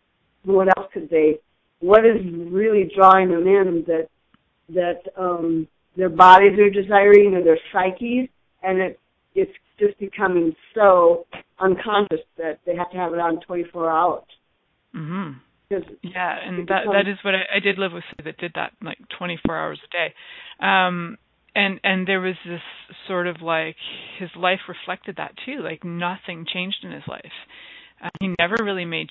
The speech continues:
Speaker 2: choices outside of the box, ever. Can you imagine that's what I chose? <laughs> I did that
Speaker 1: Well,
Speaker 2: many times over and over again 'cause I'm that cute.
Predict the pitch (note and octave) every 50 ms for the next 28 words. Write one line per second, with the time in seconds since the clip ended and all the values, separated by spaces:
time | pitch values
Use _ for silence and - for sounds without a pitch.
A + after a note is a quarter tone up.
0 | - - E3 D#3+ D#3 - E3+ D3+ E3 D#3 - - - - E3 D#3 D3+ D3 D#3 D#3
1 | D3 D3 C#3+ D3 D3+ E3 - - - - _ - E3+ D#3+ D3+ D3 D3+ F#3+ - _
2 | _ _ _ _ _ _ _ _ _ _ _ - - - D4+ D4+ B3 G#3 F#3 F3
3 | F3+ F3+ G#3 G#3+ G#3 G3 F#3 D#3 D#3 D3 D3 E3 - - E3 D3+ C#3+ C#3+ D#3 -
4 | - G3 F#3+ A3+ A3+ - - - E4+ A4+ F4+ - F4 - G4+ D#4+ - - - -
5 | - - - - _ _ _ _ - A3 G#3+ G#3+ - B3+ - C4 G#3+ G#3+ A3 A3+
6 | G#3+ G#3+ G#3 - - G#3 G3 F#3 F#3 F#3 F3 - G#3 G3 F3+ F3 G3 G3 F#3+ F#3
7 | F#3+ F3 E3 F#3 F3 F3 E3+ E3 D#3+ - F3+ D#3+ F3+ F3+ E3+ D#3 - - F#3+ F3
8 | E3 - - - - - - - F3 D3+ - _ -